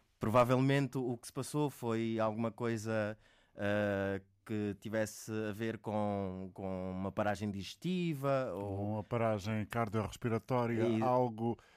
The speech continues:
Speaker 2: eh,
Speaker 1: Exato.
Speaker 2: digamos, eh, do
Speaker 1: É
Speaker 2: foro, eh, do funcionamento do corpo e não uma agressão externa. Ou
Speaker 1: Exato.
Speaker 2: seja, mas no fundo provocada pela adrenalina, pela,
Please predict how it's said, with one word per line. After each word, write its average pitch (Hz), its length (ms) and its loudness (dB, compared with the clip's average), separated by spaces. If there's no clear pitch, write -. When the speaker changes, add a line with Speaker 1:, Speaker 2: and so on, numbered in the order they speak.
Speaker 2:
eh, 117 80 -4
Speaker 1:
Exato. 104 300 2
Speaker 2:
digamos, 110 540 0
eh, 117 40 -6
do 98 100 -4
Speaker 1:
É 127 120 2
Speaker 2:
foro, 120 580 2
eh, 98 420 2
do 101 100 -2
funcionamento 120 720 2
do 113 100 0
corpo 123 400 2
e 120 40 6
não 113 240 6
uma 110 180 4
agressão 107 320 -2
externa. 104 520 2
Ou 110 80 -4
Speaker 1:
Exato. 117 240 4
Speaker 2:
seja, 98 100 0
mas 113 160 0
no 117 120 2
fundo 170 280 0
provocada 127 600 0
pela 107 420 2
adrenalina, 107 560 2
pela, 113 300 0